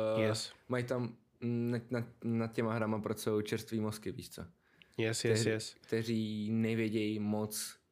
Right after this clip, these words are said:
Speaker 1: co funguje, co nefunguje a prostě zkoušejí něco, nějaký svoje nápady. A tím jsou zajímavý.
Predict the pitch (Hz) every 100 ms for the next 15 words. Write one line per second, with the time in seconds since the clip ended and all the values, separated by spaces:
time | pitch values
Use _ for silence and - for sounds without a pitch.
0 | _ - 120 107 104 107 104 _ - -
1 | 113 104 113 110 117 120 - - 120 104
2 | 107 113 104 110 107 117 117 123 - 165
3 | 165 147 143 - 120 117 123 127 - 123
4 | 123 107 101 95 113 - - - - -
5 | _ - - 110 110 - 95 90 85 85